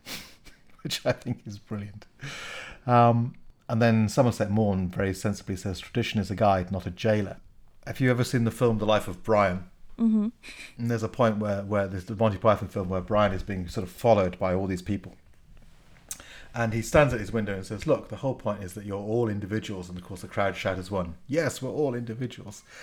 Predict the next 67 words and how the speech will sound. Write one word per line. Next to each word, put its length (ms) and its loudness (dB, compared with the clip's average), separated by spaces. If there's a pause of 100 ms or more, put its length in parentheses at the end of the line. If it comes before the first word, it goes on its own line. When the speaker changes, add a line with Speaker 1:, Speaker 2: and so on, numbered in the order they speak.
Speaker 2:
<laughs> 180 0
Speaker 1:
And 140 2
he 60 2
said, 200 -4
"The 180 -4
whole 160 4
point 240 0
is 80 -8
not 180 0
that 100 -8
you 100 0
follow 500 4
someone 300 -4
and 80 -8
do 100 -4
what 160 -8
they 200 2
do, 300 -10 (460)
but 300 -6
to 120 -4
take 320 -2
their 160 2
actions 400 -4
as 100 -10
a 60 -6
model 380 -2
for 200 -6
your 220 -4
own 500 4
way 140 -8
of 100 -10
doing 240 -12
things." 420 -20 (220)
And 140 -8
very 240 6
early 160 4
on, 200 2
I 120 0
would 140 -6
always 180 -8
think, 160 -14
"Well, 100 -6
I'd 140 -8
love 180 -4
to 100 -8
include 380 -6
jazz 320 -4
and 100 -8
popular 360 -6
music 420 -2
and 140 -6
kind 180 -4
of 60 -10 (280)
different 280 -2
styles 380 4
in 60 -2
my 120 -2
music 340 -4
and 100 -8
not 140 -6
just 180 -16
have 160 -10
to 100 -14
write 180 -10
this 180 -12
kind 200 -10
of 100 -14